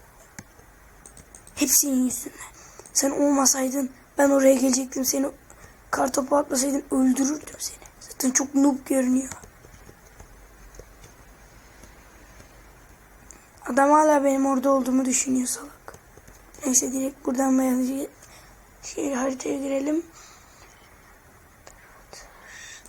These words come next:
Dans. Bu haritayı bilmiyorum.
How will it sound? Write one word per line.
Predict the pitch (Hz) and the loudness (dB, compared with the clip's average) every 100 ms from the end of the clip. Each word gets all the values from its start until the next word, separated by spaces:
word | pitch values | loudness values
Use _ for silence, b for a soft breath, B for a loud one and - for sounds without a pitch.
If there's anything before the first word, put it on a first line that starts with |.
| - | -6
Dans. | 294 285 349 330 - - - - - | -2 -2 -4 -8 -6 -4 -6 -8 -6
Bu | 269 269 | 0 2
haritayı | 269 269 277 | 2 0 0
bilmiyorum. | 285 277 247 247 269 277 | 2 2 2 0 -2 -4